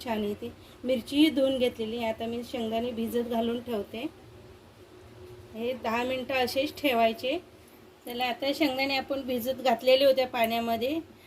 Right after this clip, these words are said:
आता दहा मिनटं होऊन गेलेले आहेत. चांगले हे बघा टम्प फुगलेले आहेत. आता आपण ही पाणी साईडला काढून टाकणार आहे. आता आपल्याला हे पातळ वाटण कसं मिक्सरला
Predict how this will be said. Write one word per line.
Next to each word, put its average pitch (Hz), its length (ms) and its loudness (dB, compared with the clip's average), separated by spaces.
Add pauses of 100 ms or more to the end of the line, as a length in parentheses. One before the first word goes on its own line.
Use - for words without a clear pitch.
(120)
आता 240 160 -2
दहा 247 240 0
मिनटं 262 280 0
होऊन 254 360 2
गेलेले 240 360 2
आहेत. 240 100 -4
चांगले 233 360 0
हे 240 80 0
बघा 247 200 -4
टम्प 233 380 -8
फुगलेले 220 380 -2
आहेत. 220 180 -4 (520)
आता 208 200 0
आपण 240 380 0 (100)
ही 226 140 -4
पाणी 233 360 -4
साईडला 233 380 0
काढून 233 360 0
टाकणार 208 380 -6
आहे. 294 180 -2 (340)
आता 226 200 -4
आपल्याला 262 360 0
हे 277 160 2
पातळ 277 500 -2
वाटण 269 400 2
कसं 262 320 -2 (400)
मिक्सरला 233 640 -4